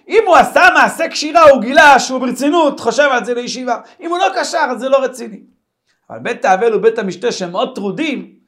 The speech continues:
שם רבנו לא גזרו שצריכים מעשה, כי אין להם זמן להגיע גם לזה, מספיק מחשבה. אז מזה שבמעשה של רבי חנינא בן עקיבא מודגש שזה היה בית המשתה ובית האבל, משמע שאדם פרטי צריך לקשור.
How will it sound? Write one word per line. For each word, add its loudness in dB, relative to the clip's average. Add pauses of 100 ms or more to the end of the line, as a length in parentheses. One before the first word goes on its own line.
(240)
שם 0 (100)
רבנו 4
לא 6
גזרו 4
שצריכים -8
מעשה, -6 (640)
כי -18
אין -8
להם -2
זמן -4
להגיע 0
גם 0
לזה, -4 (260)
מספיק -8
מחשבה. -4 (840)
אז -6
מזה 4
שבמעשה 0
של -4
רבי -2
חנינא 0
בן 4
עקיבא 0
מודגש 0 (260)
שזה 0
היה 6
בית 4
המשתה 2
ובית 4
האבל, 0
משמע -2
שאדם -4
פרטי 0
צריך -10
לקשור. -2